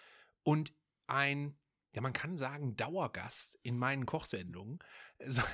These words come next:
auf Twitch, ja, wir haben schon sehr viel Unsinn zusammen vor der Kamera gemacht, sondern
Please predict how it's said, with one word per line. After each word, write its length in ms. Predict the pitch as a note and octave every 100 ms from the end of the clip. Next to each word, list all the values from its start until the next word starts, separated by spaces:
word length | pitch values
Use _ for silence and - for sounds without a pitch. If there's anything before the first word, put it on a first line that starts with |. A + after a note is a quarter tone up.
| -
auf 160 | C3+ -
Twitch, 400 | - G3 - A#2+
ja, 160 | C#3
wir 100 | C#3
haben 160 | D#3 D#3
schon 240 | D3 C3
sehr 200 | D3 G3+
viel 220 | - F#3
Unsinn 460 | C3+ F#3 E3+ D#3+ D3
zusammen 460 | - D3 C#3+ C#3+ B2+
vor 120 | C3
der 120 | B2
Kamera 340 | - D#3 B2
gemacht, 400 | G#2+ G#2+ D#3 - - - - - - -
sondern 600 | A#2 A#3+ D4+ C3+ F2